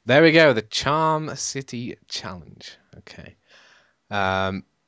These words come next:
so we've got the results here, and we'll have a review whenever it appears on video on demand. Um, in the opener,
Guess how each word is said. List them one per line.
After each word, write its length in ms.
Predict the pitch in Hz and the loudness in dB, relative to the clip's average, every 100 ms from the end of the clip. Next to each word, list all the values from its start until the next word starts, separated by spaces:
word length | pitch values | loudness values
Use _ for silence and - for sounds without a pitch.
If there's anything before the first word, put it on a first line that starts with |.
| _ _ - | _ _ -2
so 120 | 127 | 0
we've 60 | 135 | 2
got 140 | 135 | 2
the 80 | 135 | 0
results 340 | 135 170 156 | 0 0 0
here, 240 | 180 175 170 | 0 0 0
and 220 | 135 117 | -2 -6
we'll 120 | 120 117 | -6 -8
have 160 | 113 | -4
a 100 | 113 | -4
review 580 | 104 110 113 120 113 110 _ | -2 -6 -2 -2 -2 -4 _
whenever 320 | 101 98 98 | -12 -10 -6
it 140 | 98 - | -8 -8
appears 340 | - 98 92 | -8 -6 -6
on 120 | 92 | -8
video 280 | 92 98 90 | -8 -6 -6
on 120 | 90 | -6
demand. 480 | 92 120 156 117 85 _ _ _ _ _ _ _ | -6 0 0 0 -6 _ _ _ _ _ _ _
Um, 280 | 95 92 90 | -4 -4 -4
in 160 | 104 | -4
the 160 | 101 101 | -4 0
opener, 440 | 131 156 202 226 | 0 2 2 0